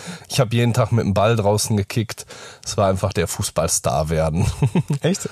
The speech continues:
Speaker 2: Das stand da
Speaker 1: Ja.
Speaker 2: drin? Okay.
Speaker 1: Ja. Und bei dir?
Speaker 2: Äh, bei mir stand, ähm, ja, ist, also ist nicht so spannend.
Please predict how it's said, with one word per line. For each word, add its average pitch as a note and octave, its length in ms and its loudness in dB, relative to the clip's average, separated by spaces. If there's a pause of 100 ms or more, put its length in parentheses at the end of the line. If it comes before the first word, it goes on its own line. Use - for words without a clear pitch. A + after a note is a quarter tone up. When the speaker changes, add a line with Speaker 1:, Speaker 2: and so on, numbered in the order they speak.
Speaker 2:
Das A#2 100 2
stand - 140 2
da A#2+ 80 4
Speaker 1:
Ja. A2+ 60 2
Speaker 2:
drin? C3 240 0 (100)
Okay. G2 340 2
Speaker 1:
Ja. F2+ 100 0 (320)
Und G#2+ 100 2
bei G#2+ 120 4
dir? A#2 260 2 (360)
Speaker 2:
Äh, G#2+ 100 -2
bei G2 140 0
mir B2 260 2
stand, C3+ 420 -2
ähm, A#2 540 0
ja, G2 140 2
ist, G#2 120 -2 (600)
also G2+ 340 0 (120)
ist B2+ 160 -2
nicht A2 180 2
so G#2+ 480 0 (440)
spannend. D3+ 720 0